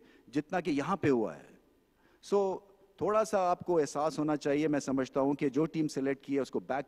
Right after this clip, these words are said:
करें, इसमें बहुत पोटेंशियल है, एक डायरेक्शन भी है फ्यूचर की, इसमें थोड़ा सा एक्सपीरियंस भी है, अ, और, अ, आप देखेंगे कि रिजल्ट्स अच्छे होंगे। अगर रिजल्ट्स अच्छे नहीं भी हुए, तो एक कोशिश है, और कोशिश में आप हारते हैं, as long as कि आपका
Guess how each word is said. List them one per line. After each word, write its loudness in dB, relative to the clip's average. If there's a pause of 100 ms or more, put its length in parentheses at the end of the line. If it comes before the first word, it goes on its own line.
करें, -2
इसमें -4
बहुत -4
पोटेंशियल -2
है, -2 (280)
एक -2
डायरेक्शन 2
भी 2
है 8
फ्यूचर 2
की, -4 (320)
इसमें -6
थोड़ा 2
सा 0
एक्सपीरियंस 2
भी 4
है, 2 (420)
अ, 2
और, 6
अ, 2
आप 2
देखेंगे 4
कि 4
रिजल्ट्स 6
अच्छे 0
होंगे। 6
अगर 6
रिजल्ट्स 2
अच्छे 4
नहीं 2
भी 0
हुए, 8
तो 4
एक 2
कोशिश 0
है, -2 (280)
और 4
कोशिश 6
में 0
आप 0
हारते 0
हैं, -4 (520)
as 2
long 4
as 2
कि -2
आपका 0